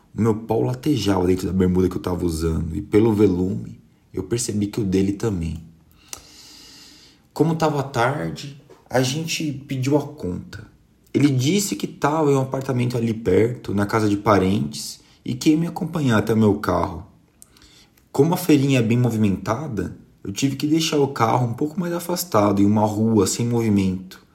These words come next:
E, pra minha sorte, sob uma árvore,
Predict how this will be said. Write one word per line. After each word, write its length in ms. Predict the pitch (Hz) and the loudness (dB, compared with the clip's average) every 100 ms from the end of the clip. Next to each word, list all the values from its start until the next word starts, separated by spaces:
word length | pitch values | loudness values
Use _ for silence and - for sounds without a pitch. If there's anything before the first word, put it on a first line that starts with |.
| _ _ - _ - | _ _ -20 _ -4
E, 500 | 113 120 120 117 107 | 0 2 2 2 0
pra 100 | 107 | 0
minha 220 | 104 147 | 0 -2
sorte, 760 | 180 - 107 - - - - _ _ _ | -4 2 2 2 -6 -16 -18 _ _ _
sob 320 | - - 135 | -4 2 4
uma 180 | 143 143 | 4 4
árvore, 540 | 117 104 117 139 139 | 6 6 4 0 -6